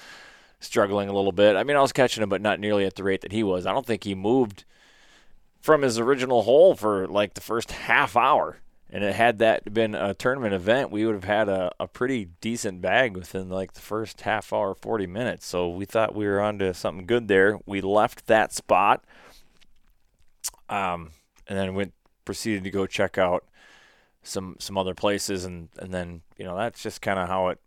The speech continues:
went. We didn't really find much after that. Uh, bite, we'd find fish, but the, they were super spread out,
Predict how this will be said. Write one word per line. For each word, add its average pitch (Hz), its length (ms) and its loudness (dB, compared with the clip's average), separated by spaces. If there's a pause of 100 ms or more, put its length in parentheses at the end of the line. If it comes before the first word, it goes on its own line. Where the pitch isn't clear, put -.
(120)
went. 87 360 -4
We 92 100 -10
didn't 92 160 -8
really 92 420 -6 (1300)
find 117 440 0
much 95 220 0
after 92 320 0
that. 95 380 0 (220)
Uh, 87 400 -8 (340)
bite, 95 400 -4
we'd 101 200 -6
find 160 260 2
fish, 147 300 2
but - 300 -4
the, 87 340 -4 (540)
they 98 120 -6
were 95 120 -4
super 143 420 -6
spread 107 380 4
out, 101 400 4